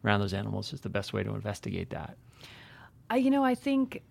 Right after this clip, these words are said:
Speaker 2: uh, the, the interest in environment just, in a way, just comes from growing up on a farm and being always kind of connected with the natural world and,
Speaker 1: Sure.
Speaker 2: um, and just interested in it. And I feel like, um, to me, the,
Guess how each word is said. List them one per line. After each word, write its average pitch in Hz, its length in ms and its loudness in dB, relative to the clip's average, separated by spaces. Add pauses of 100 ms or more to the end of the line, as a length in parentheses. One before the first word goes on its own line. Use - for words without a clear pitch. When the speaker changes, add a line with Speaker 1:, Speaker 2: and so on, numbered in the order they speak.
(300)
Speaker 2:
uh, 185 120 -4
the, 220 400 2
the 202 200 0
interest 311 380 4
in 208 120 4
environment 196 540 4
just, - 280 -2
in 175 100 2
a 175 60 2
way, 175 140 4
just 170 180 -2
comes 175 180 -2
from 170 140 0
growing 160 240 2
up 160 120 -2
on 156 120 2
a 147 40 0
farm 156 360 0
and 147 100 0
being 147 220 0
always 143 240 -4
kind 147 180 -6
of 131 140 -8 (320)
connected 147 560 -4
with 156 280 -10 (300)
the 151 120 -2
natural 143 360 -4
world 147 300 2
and, 139 200 -4
Speaker 1:
Sure. 113 340 0
Speaker 2:
um, 143 360 -2 (340)
and 151 260 -10
just 151 260 -12
interested 151 480 -4
in 143 100 -2
it. 143 160 -2
And 160 160 2
I 160 120 0
feel 196 200 0
like, 165 300 0 (640)
um, 143 480 0 (320)
to 202 100 4
me, 214 260 4
the, 180 240 4